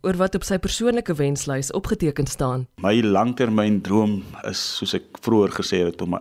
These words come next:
Speaker 2: eie lappie grond te hê waarop ek my eie vrugteverbouing gaan opdoen.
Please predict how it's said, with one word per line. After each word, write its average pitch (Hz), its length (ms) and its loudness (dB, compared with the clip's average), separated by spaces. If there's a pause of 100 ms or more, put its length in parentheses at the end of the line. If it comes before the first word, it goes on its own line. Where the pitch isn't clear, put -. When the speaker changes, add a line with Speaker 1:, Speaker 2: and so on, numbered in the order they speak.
Speaker 2:
eie 120 260 2
lappie 95 320 -2
grond 92 420 -2
te 95 80 -6
hê 90 240 -4
waarop 87 420 -6 (180)
ek 113 260 0
my 92 360 -2 (100)
eie 107 220 4
vrugteverbouing 87 1000 -4
gaan 78 240 -6
opdoen. 82 480 -12